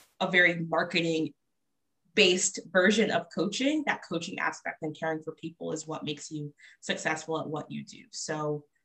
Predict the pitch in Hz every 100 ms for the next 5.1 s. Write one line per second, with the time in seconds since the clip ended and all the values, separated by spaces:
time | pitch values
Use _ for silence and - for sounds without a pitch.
0 | _ _ 185 202 233 214 208 196 180 175
1 | 175 170 170 170 170 170 160 160 160 156
2 | 151 - 190 247 240 208 185 - 165 160
3 | 175 180 180 165 - 151 165 - 165 165
4 | 165 170 160 160 156 _ - _ 170 160